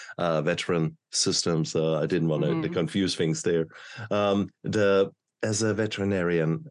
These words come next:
Speaker 1: uh, I know what you mean. I'm an anesthetist, anesthesiologist in, in the American language. Um,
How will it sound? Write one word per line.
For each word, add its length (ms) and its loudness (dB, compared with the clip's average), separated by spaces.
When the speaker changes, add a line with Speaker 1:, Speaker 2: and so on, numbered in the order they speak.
Speaker 1:
uh, 440 -6
I 140 -2
know 140 0
what 220 -2
you 60 0
mean. 240 -2
I'm 160 0
an 100 2
anesthetist, 720 0
anesthesiologist 1000 -2
in, 160 -2
in 280 -2
the 100 -2
American 420 -2
language. 440 -4
Um, 460 0